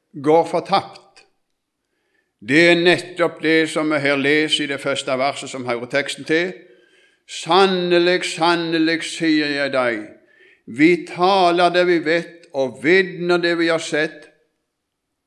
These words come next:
og dere tar ikke imot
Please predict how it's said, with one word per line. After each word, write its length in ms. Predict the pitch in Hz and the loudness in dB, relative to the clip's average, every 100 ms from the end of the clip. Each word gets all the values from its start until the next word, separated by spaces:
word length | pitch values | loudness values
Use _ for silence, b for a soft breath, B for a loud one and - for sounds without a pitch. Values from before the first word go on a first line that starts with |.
| _ _ | _ _
og 220 | 147 147 139 | -6 -4 0
dere 240 | 151 160 156 | 0 0 -6
tar 580 | 147 160 175 180 180 180 | -2 2 4 2 -2 -2
ikke 320 | 180 160 - | -2 -2 -2
imot 720 | 185 165 202 208 214 - - | -2 2 0 0 -6 -10 -20